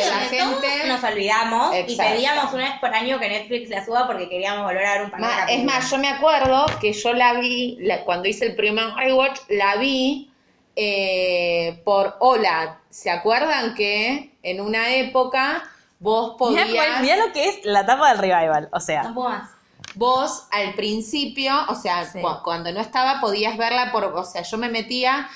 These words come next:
Speaker 1: me bajé una, como una extensión del Chrome para ver por V P N que simule que estaba en Estados Unidos para poder ver los episodios de
Speaker 2: ¿Me diste
Speaker 1: Gilmore.
Speaker 2: alguna palabra que
Speaker 3: No.
Speaker 2: tengo que acá decir? Porque yo no.
Speaker 3: La viste.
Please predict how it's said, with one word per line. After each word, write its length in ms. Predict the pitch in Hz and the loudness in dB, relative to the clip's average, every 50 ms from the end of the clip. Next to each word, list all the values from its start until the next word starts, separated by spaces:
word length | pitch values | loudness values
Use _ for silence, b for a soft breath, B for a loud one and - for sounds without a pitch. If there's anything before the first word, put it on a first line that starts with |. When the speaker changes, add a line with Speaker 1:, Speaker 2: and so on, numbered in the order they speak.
| B B B | B B B
Speaker 1:
me 120 | 190 196 | -8 -6
bajé 200 | 196 196 196 233 | -6 -6 -6 -6
una, 340 | 220 226 226 220 208 196 180 - | -4 -4 -2 -2 -4 -4 -4 -6
como 180 | 185 190 208 | -6 -6 -4
una 100 | 214 226 | -4 -4
extensión 560 | 226 220 - - 208 202 202 208 226 226 226 | -4 -6 -6 -8 -8 -6 -6 -4 -4 -4 -2
del 220 | 226 226 220 214 214 | -2 -2 -2 -2 -2
Chrome 320 | 247 247 247 254 254 254 | 0 0 2 0 0 0
para 220 | 247 214 190 190 190 | -2 0 0 2 0
ver 200 | 202 208 208 208 | 0 -2 -2 -2
por 160 | 214 208 208 | -2 -2 0
V 160 | 208 214 214 | 0 -2 -2
P 260 | 214 220 220 226 240 240 | -2 -2 -2 -2 -2 -2
N 200 | 240 247 240 240 | -2 -4 -4 -4
que 100 | 220 208 | -6 -8
simule 520 | 208 - - 196 202 208 233 262 269 262 247 | -6 -6 -6 -4 -2 -2 0 0 0 -2 -2
que 60 | - | -4
estaba 320 | 220 220 - 226 226 240 247 | -4 -2 0 0 2 2 0
en 60 | 233 | -2
Estados 480 | 226 226 - - 233 240 247 247 247 - - | -4 -4 -2 0 2 2 2 0 -2 -2 -2
Unidos 340 | 220 226 240 262 269 277 269 | -2 0 0 0 0 0 0
para 200 | - 220 202 196 | 0 -2 0 0
poder 220 | 196 196 190 202 214 | 0 2 2 2 2
ver 140 | 220 220 220 | 2 2 0
los 180 | 226 220 - 214 | 0 -2 -2 -4
episodios 440 | 180 190 208 - 214 208 208 196 190 | -6 -4 -4 -4 -2 0 0 0 0
de 40 | 180 | 0
Speaker 2:
¿Me 60 | 185 | 0
diste 160 | - 170 175 | 0 0 -2
Speaker 1:
Gilmore. 240 | 175 160 156 151 - | -2 0 0 0 0
Speaker 2:
alguna 220 | 240 240 180 170 | -2 -2 -4 -6
palabra 220 | 170 170 175 180 180 | -6 -6 -6 -4 -4
que 60 | 180 | -2
Speaker 3:
No. 180 | 185 170 160 156 | -2 0 -2 -2
Speaker 2:
tengo 100 | 170 165 | -4 -6
que 60 | 165 170 | -8 -8
acá 140 | 165 165 - | -10 -10 -12
decir? 240 | - 170 185 196 | -16 -18 -20 -18
Porque 220 | - 180 170 170 165 | -16 -16 -16 -14 -14
yo 80 | 190 202 | -12 -6
no. 80 | 190 | 0
Speaker 3:
La 140 | 190 190 190 | 2 2 4
viste. 460 | 196 214 233 - - - 147 139 - | 4 2 2 0 -4 -8 -12 -12 -12